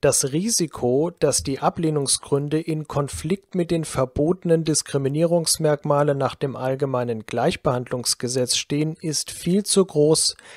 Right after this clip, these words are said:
als dass man sich diesem Risiko aussetzen sollte. Denn wenn ein abgelehnter Bewerber aus der Begründung herleiten kann, dass er diskriminiert wurde,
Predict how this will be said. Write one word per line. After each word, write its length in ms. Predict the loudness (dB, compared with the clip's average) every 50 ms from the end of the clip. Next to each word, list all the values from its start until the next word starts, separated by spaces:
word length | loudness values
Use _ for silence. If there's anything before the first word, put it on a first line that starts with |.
| -10 -4
als 220 | -2 0 0 2
dass 220 | 2 2 2 2
man 120 | 0 -2 -2
sich 260 | -2 -2 -4 -6 -6
diesem 300 | -4 -4 -2 -2 -2 -2
Risiko 600 | -2 -4 -4 -4 -4 -6 -6 -2 0 0 0 0
aussetzen 580 | 2 2 2 2 2 2 0 0 0 -2 -2 -2
sollte. 480 | -2 -4 -4 -4 -4 -6 -6 -6 -8 -8 -14 _ _ _ _ _ _ -20 -16 -14 -14 -12 2 4
Denn 160 | 4 6 6
wenn 140 | 6 6 6
ein 140 | 4 2 2
abgelehnter 600 | 0 0 0 0 0 0 0 0 0 0 -2 2
Bewerber 760 | 2 2 2 2 2 0 0 2 2 2 2 2 0 0 0
aus 240 | 0 2 2 2
der 120 | 0 0 0
Begründung 580 | 0 -2 -6 -2 0 0 2 2 2 2 2
herleiten 580 | 0 0 0 0 2 2 0 0 -2 -4 -8 -10
kann, 400 | -8 -6 -4 -2 -2 -2 -2 -2
dass 220 | 0 0 2 2
er 160 | 2 2 0 0
diskriminiert 680 | 0 -2 -4 -4 -4 -4 -2 -2 0 0 -2 -2 0 2
wurde, 400 | 2 2 2 2 0 0 -2